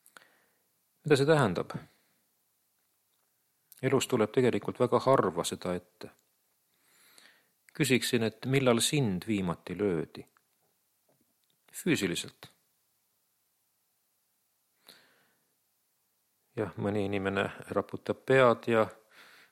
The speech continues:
ja ta ei mäletagi. Nii et tõepoolest,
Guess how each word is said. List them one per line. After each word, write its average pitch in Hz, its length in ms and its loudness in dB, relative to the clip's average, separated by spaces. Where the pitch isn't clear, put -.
ja 98 400 -2
ta 123 160 0
ei 156 80 -2
mäletagi. 175 640 -6
Nii 123 160 2
et 120 160 -2
tõepoolest, 123 600 2